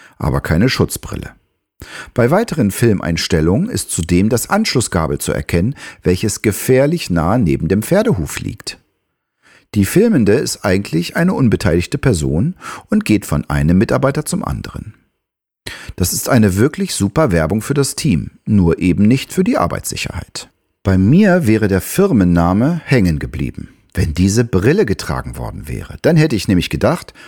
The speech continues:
„Wow, vorbildlich. Wer ist denn das? Da ist einer sicher unterwegs, toll.“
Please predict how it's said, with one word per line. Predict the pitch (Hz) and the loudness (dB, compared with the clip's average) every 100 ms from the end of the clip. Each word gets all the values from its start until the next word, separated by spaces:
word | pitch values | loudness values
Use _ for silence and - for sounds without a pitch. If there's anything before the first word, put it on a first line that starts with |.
| _ | _
„Wow, | - 101 175 240 175 65 - _ | 0 4 4 4 2 -2 -14 _
vorbildlich. | - - - 269 277 131 92 - 71 - - - _ _ _ _ - | -20 -4 2 2 4 4 2 0 -4 -6 -10 -14 _ _ _ _ -2
Wer | 123 185 | 0 0
ist | - | -2
denn | 180 156 160 | -2 0 0
das? | - 262 - - - _ _ _ _ _ _ _ _ _ | 0 0 -2 -6 -10 _ _ _ _ _ _ _ _ _
Da | 104 | -2
ist | 135 - | -2 0
einer | 151 135 | 2 4
sicher | 101 104 196 202 | 4 2 0 0
unterwegs, | 165 180 196 214 - - | 0 0 2 0 -2 -8
toll.“ | - 202 233 62 | 0 2 2 -2